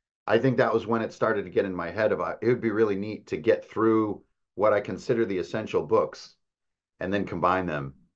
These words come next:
and revise them and clean them and really get that, that one master book. And that idea between its inception and its delivery was,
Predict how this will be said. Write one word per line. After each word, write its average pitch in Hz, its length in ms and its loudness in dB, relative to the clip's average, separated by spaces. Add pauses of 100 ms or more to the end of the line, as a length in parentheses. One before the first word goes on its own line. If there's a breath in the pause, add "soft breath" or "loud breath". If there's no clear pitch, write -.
(220)
and 90 180 -4
revise 101 420 2
them 90 160 -4
and 76 140 -10
clean 123 380 0
them 67 320 -6 (720)
and 87 260 -4
really 113 240 6
get 98 300 0
that, 87 260 -2 (120)
that 85 220 -4
one 92 720 0
master 87 520 -2
book. 92 420 2 (1040)
And 104 140 -4
that 143 120 4
idea 131 400 4
between 117 440 -2
its - 280 -8
inception 98 760 0
and 87 120 -4
its 80 260 -6
delivery 95 600 2
was, 80 380 -2